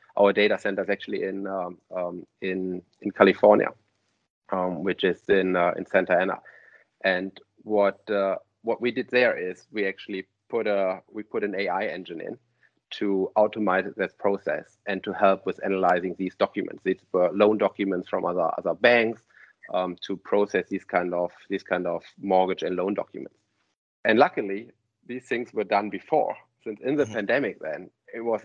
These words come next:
Speaker 1: able actually to, to ramp up the business, as Paul said, in terms of processing more loans and mortgages. Um, since it was not like a lot of people were standing next to each other and had to look into these, uh, into these loan documents, but it was,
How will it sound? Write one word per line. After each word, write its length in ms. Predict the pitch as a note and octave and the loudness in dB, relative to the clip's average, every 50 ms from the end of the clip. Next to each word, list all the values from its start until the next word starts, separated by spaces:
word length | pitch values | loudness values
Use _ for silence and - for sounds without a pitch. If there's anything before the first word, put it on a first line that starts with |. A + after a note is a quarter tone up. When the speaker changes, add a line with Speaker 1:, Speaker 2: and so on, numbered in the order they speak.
| - | -2
Speaker 1:
able 360 | - A#2 C3 C3+ A2+ A2 G2 D2 | -2 0 0 2 2 0 0 0
actually 300 | F#2+ - - - G#2 G2 - | -2 -6 -6 -8 -8 -6 -6
to, 240 | - G#2 F#2+ F#2+ G2+ - | -4 -4 -2 -4 -4 -2
to 100 | - G#2 | 4 8
ramp 280 | G#2 G#2 G#2+ - - | 10 10 10 10 8
up 160 | - - - - | 4 2 2 2
the 80 | G#2 | -2
business, 360 | F#2 - G#2+ G2+ - F#2 - | 2 2 2 2 0 -4 -4
as 120 | E2+ F2 - - - - - | -4 -6 -6 -8 -12 -8 -4
Paul 180 | - F#2 F2+ - - | -2 -2 -2 0 2
said, 220 | - A#2+ A#2+ - - _ - - - - _ - | 2 2 2 0 -4 _ -20 -20 -20 -20 _ -16
in 100 | G#2 - | -10 -4
terms 280 | - G2+ G2 G2 - | -2 0 0 0 0
of 180 | G2 F#2 - - | -2 -2 -2 -2
processing 520 | - A2 G#2+ G#2 - G2 - - G2 G2 F#2+ | 0 0 0 0 -2 -6 -8 -6 -4 -2 -2
more 180 | F#2 F#2 F#2+ | -2 0 0
loans 360 | F#2 F#2+ F#2+ G2+ G#2 G#2 G2+ | 0 2 2 2 0 0 -2
and 160 | - F#2 F#2 F#2 | -4 -4 0 2
mortgages. 500 | G2+ A2+ A2+ F#2+ D#2+ - - - - - _ _ _ _ _ _ _ _ _ - | 2 2 2 0 -2 -4 -6 -8 -8 -10 _ _ _ _ _ _ _ _ _ -4
Um, 340 | - F#2 F#2+ G2 F#2+ - - _ _ - | -2 0 0 -2 -4 -6 -10 _ _ -2
since 240 | A2 G#2 G2+ G2 - - | -2 0 0 -2 -2 -2
it 140 | A2+ - - | -4 -2 0
was 280 | G#2+ G#2+ G#2+ G2 - - | 4 4 4 4 4 2
not 260 | A#2 B2 B2+ - - | 2 2 2 2 0
like 300 | G2+ F#2 F2+ F#2 F2+ - _ _ _ _ - | -2 -2 0 -2 -4 -6 _ _ _ _ -8
a 60 | A#2+ | -4
lot 200 | A2+ A2 G#2+ G2+ | -2 0 0 0
of 160 | G2 F#2+ - _ | 0 -2 -6 _
people 320 | - A#2 A2+ - - G#2 | -14 -12 -10 -6 -6 -4
were 180 | F#2+ F#2 G2 F#2+ | -2 -2 -4 -4
standing 560 | - _ - G2+ G#2 G2+ G2 F#2+ F#2 F#2+ G#2 - - | -4 _ 0 0 0 0 0 -2 -4 -6 -8 -10 -8
next 300 | A2 G#2+ G2+ G2 - - _ - | -4 -4 -4 -4 -4 -10 _ -8
to 80 | A#2 | -6
each 160 | A2+ G#2+ - - | -6 -4 -2 -2
other 220 | G2+ G#2 G2+ G#2+ | -2 -2 0 -2
and 320 | G#2 - F#2+ G2 G2 F#2 | -2 -2 -2 -2 -4 -4
had 180 | - G#2+ G2+ - | -4 -6 -6 -6
to 80 | - G#2 | -6 -6
look 220 | G2+ G2+ F#2+ G#2 | -6 -6 -6 -6
into 240 | F#2+ - - G2 F2+ | -10 -10 -10 -10 -8
these, 240 | F#2 F2+ F2+ F2+ - - - G2+ | -6 -6 -6 -6 -8 -6 -2 2
uh, 140 | G2 F#2+ F#2+ | 4 6 6
into 260 | F#2 G2 G2+ - - | 4 2 0 -4 -4
these 140 | G2+ G2+ F#2+ - G#2 | -2 -2 0 4 6
loan 180 | G2+ A2 B2 | 6 6 6
documents, 500 | A2 F2+ - - E2+ D#2 D#2+ D#2+ F#2 - _ - | 6 4 2 0 -2 -8 -8 -8 -8 -8 _ -4
but 120 | F#2 F2 | -4 -4
it 100 | E2+ - | -4 -4
was, 240 | F#2 F#2+ F2+ F#2 | -2 0 0 0